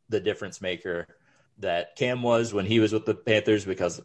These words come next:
he, of course, went through some terrible rosters where a guy named Philly Brown was on the team and they went to a Super Bowl. I don't think we're gonna have Teddy Bridgewater do that. Um, and then, uh, based on what I've seen, according to anonymous sources,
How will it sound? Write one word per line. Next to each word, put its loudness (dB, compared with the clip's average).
he, 0
of -4
course, -2
went -2
through -6
some -8
terrible 4
rosters 4
where 2
a 2
guy 4
named 0
Philly 6
Brown 6
was 0
on 4
the 0
team 4
and -4
they 2
went 2
to 2
a 2
Super -4
Bowl. -6
I 2
don't 0
think -2
we're -4
gonna 2
have 2
Teddy 0
Bridgewater -2
do -4
that. 2
Um, 2
and 4
then, 4
uh, 6
based 0
on 2
what 4
I've 4
seen, -2
according 0
to 0
anonymous -2
sources, -6